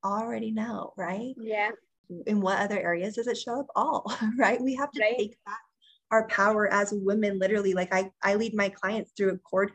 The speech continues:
Speaker 1: cutting meditation where we visualize all the shit and people that we need to cut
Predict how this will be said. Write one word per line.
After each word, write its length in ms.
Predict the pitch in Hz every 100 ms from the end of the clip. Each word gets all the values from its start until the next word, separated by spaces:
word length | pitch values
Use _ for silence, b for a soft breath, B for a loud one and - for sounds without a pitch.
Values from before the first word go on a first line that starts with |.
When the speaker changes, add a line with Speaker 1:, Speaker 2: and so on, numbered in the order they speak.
| -
Speaker 1:
cutting 240 | 190 185
meditation 580 | 185 180 180 208 - 202
where 140 | 185
we 240 | 185 185 175
visualize 600 | 175 196 220 208 190 190
all 100 | 190
the 80 | 185
shit 480 | - - - - - - B B B
and 200 | - 202
people 320 | 202 220 214 202
that 160 | 190
we 100 | 190
need 180 | 196 208
to 80 | 202
cut 380 | - - 240